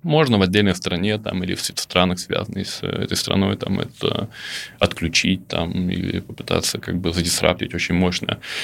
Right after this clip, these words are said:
Можно перекрыть, а, э, входы и выходы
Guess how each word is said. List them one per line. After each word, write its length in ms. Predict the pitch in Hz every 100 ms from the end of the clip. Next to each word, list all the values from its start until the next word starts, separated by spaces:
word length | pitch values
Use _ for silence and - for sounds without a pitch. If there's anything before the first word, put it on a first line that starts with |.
| -
Можно 240 | 113 147 92
перекрыть, 560 | 90 90 101 110 - - -
а, 600 | 85 82 87 95 - - - _ _
э, 400 | - 50 - - - - - -
входы 280 | - - 113
и 20 | 101
выходы 360 | 95 - 101